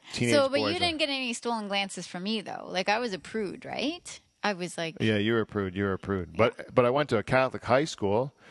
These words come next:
Speaker 1: where girls wore
Speaker 2: Ah,
Speaker 1: kilts.
Speaker 2: there you go.
Speaker 1: And I would, w-, I would make it my mission. Like, I feel sorry if any of the girls I went to school with are listening to this,
Speaker 2: <laughs>
Speaker 1: but I would make it my mission every day to at least see one girl's pair of underpants. And I remember
Speaker 2: Yeah.
Speaker 1: we had a new addition to our high school at the time,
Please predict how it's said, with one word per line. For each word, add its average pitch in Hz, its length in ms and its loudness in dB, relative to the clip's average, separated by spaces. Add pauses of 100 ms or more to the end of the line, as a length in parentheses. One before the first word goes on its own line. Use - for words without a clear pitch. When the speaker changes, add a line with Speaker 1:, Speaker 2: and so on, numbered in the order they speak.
(180)
Speaker 1:
where 107 160 4
girls 131 380 4
wore 117 160 4
Speaker 2:
Ah, - 140 0
Speaker 1:
kilts. 151 380 2
Speaker 2:
there 180 140 -4
you 170 80 -6
go. 160 260 -6 (300)
Speaker 1:
And 120 160 4
I 123 80 4
would, 120 100 4
w-, 123 240 2
I 120 140 4
would 123 200 2
make 117 300 2
it 113 140 2
my 104 320 2
mission. 110 480 0
Like, 107 160 -2
I 113 140 2
feel 107 260 2
sorry 117 380 2
if 95 120 -8
any 101 140 -2
of 95 100 -2
the 92 140 -2 (300)
girls 110 260 4
I 104 40 0
went 104 120 0
to 110 80 -2
school 139 360 4
with 113 180 2
are 107 60 -2
listening 117 380 2
to 98 60 0
this, 107 120 -2 (200)
Speaker 2:
<laughs> - 220 -18
Speaker 1:
but 127 120 6
I 143 140 6
would 135 160 -2
make 131 180 2
it 117 80 -4
my 113 120 2
mission 127 320 0
every 104 180 2
day 117 300 4
to 110 100 0
at 104 80 0
least 117 240 0
see 110 100 2
one 104 240 0
girl's 98 380 0 (280)
pair 104 200 4
of 104 120 4
underpants. 104 400 0
And 120 100 4
I - 20 4
remember 143 260 4
Speaker 2:
Yeah. 120 60 2
Speaker 1:
we 117 100 4
had 117 220 4
a 101 60 -6
new 117 320 2
addition 123 500 2
to 104 160 2
our 92 180 4
high 113 200 4
school 98 360 0
at 92 60 -2
the - 60 -12
time, 101 420 0